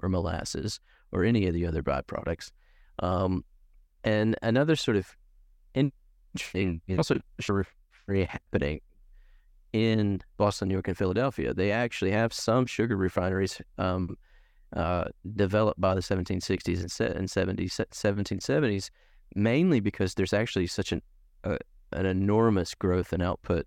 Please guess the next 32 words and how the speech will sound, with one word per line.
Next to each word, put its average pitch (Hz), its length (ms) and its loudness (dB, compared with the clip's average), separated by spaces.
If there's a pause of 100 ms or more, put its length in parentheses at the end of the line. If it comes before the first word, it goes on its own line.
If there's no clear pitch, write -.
(140)
in 90 200 -2
the 87 140 0
West 87 200 -2
Indian 82 380 -2
colonies. 101 400 0
They 95 140 0
can't 110 320 -2
just 98 240 0
refine 95 320 0
it 82 80 -2
all. - 260 -8 (300)
And 107 100 0
so 123 80 4
there 120 140 4
happened 120 320 -2
to 92 40 0
be 90 240 0
a, 87 220 0
a 95 80 -2
market 123 320 -2
for - 220 -6
it - 100 -8
as - 80 -14
well. - 260 0 (300)
And 101 100 0
this 120 160 0
continues 110 640 2
this - 160 -4
symbiotic 90 600 0
relationship 87 580 0 (100)
between, - 440 -6 (500)
um, - 360 -4